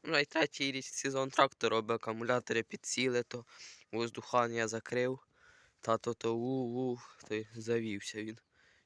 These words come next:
Тяжко, ну завівся. Ті свічі накала, реле тато купить сьогодні. Поміняємо тут. Та й це таке. Так, дорогі підписники, розібрали ми тут.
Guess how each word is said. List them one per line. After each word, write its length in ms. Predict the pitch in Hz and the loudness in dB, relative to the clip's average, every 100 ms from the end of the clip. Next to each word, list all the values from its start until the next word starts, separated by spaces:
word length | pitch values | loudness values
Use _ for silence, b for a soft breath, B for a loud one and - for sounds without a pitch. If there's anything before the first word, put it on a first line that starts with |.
| - | 0
Тяжко, 420 | 127 123 - 113 | 2 2 -2 -6
ну 140 | 107 | -6
завівся. 600 | 107 110 104 101 - - - _ _ _ b b b b _ _ | -6 -8 -8 -10 -12 -16 -18 _ _ _ b b b b _ _
Ті 280 | - 117 107 - | -12 -10 -10 -14
свічі 460 | - 127 113 - | -8 -4 -4 -6
накала, 480 | 104 110 - 131 127 | -8 -6 0 2 2
реле 300 | 117 113 143 | 0 0 -2
тато 260 | 147 147 143 | -4 -8 -8
купить 360 | 156 151 - | -6 -8 -8
сьогодні. 420 | - 143 139 139 139 B B B B | -6 -4 -4 -6 -14 B B B B
Поміняємо 760 | 143 143 143 143 143 143 143 143 | -4 -2 -2 -2 0 0 -2 -4
тут. 340 | - - 143 - B B B B _ - B B B B B B B B B B B B | -8 -6 -6 -8 B B B B _ -20 B B B B B B B B B B B B
Та 120 | - | -8
й 40 | 135 | -6
це 200 | - 156 | 0 0
таке. 420 | - 143 - 104 B B B B B B B _ _ - - - _ _ _ _ | 0 -4 -4 -4 B B B B B B B _ _ -20 -20 -20 _ _ _ _
Так, 260 | - 147 139 | 2 2 2
дорогі 320 | 127 123 127 | 0 -2 -2
підписники, 840 | 117 117 110 - 123 - 110 107 117 | -4 -10 -8 0 0 0 -14 -10 -6
розібрали 760 | 117 117 117 123 131 139 139 | -6 -6 -8 -2 0 0 -2
ми 200 | 139 135 | -6 -8
тут. 300 | 135 147 - | -10 -16 -18